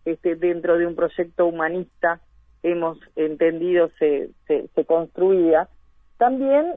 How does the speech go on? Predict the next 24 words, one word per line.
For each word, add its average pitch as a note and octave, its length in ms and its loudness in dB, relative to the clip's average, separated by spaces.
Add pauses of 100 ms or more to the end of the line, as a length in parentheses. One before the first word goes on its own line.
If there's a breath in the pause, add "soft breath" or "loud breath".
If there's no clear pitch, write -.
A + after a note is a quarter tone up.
este, G3+ 240 0
debemos F#3 480 2
ser, F3+ 240 4 (460)
eh, D3 200 -6 (260)
profundamente, D#3+ 1400 0
eh, C#3 280 -2
autocríticos F#3 1000 -4
y F3+ 40 -6
tener D3+ 260 -4
una G3+ 160 0
mirada F#3+ 480 -2
desde, F#3+ 360 0
bueno, F#3 300 -2 (100)
desde G3 340 2
donde C4 280 2
también, G#3+ 680 -2 (400 loud breath)
además G#3 500 -2
de A3+ 100 2
atender F#3+ 600 2 (500)
toda F#3+ 260 2
esa F3+ 160 -10
emergencia E3+ 680 -6
social F#3+ 560 -4
que, D#3 160 -6